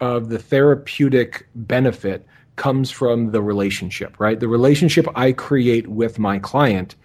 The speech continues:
has a very healing, for lack of a better term, impact. And that relationship has to be portable, right? Um, just like your friendships are. It doesn't matter if you're at a sports bar or a wedding or whatever,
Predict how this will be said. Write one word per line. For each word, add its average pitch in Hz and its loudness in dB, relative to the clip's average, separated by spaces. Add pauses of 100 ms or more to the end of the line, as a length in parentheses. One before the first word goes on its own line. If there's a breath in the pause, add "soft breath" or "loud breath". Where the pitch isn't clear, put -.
(240 loud breath)
has 110 -2
a 107 -2
very 120 2
healing, 92 4
for 139 -2
lack 113 -2
of - -10
a 110 -4
better 107 -2
term, 120 2
impact. 143 0 (320 loud breath)
And 127 4 (320 soft breath)
that 143 0
relationship 143 2
has - -6
to 131 -2
be 117 -2
portable, 104 -4
right? 123 2 (360 loud breath)
Um, 135 2
just 170 2
like 151 2
your 147 2
friendships 170 0
are. 104 -4
It 113 -6
doesn't 147 0
matter 135 0
if 123 -4
you're 131 0
at 113 -2
a 110 -8
sports 156 0
bar 139 4
or 117 2
a 110 0
wedding 139 2 (260 loud breath)
or 123 2 (300)
whatever, 131 2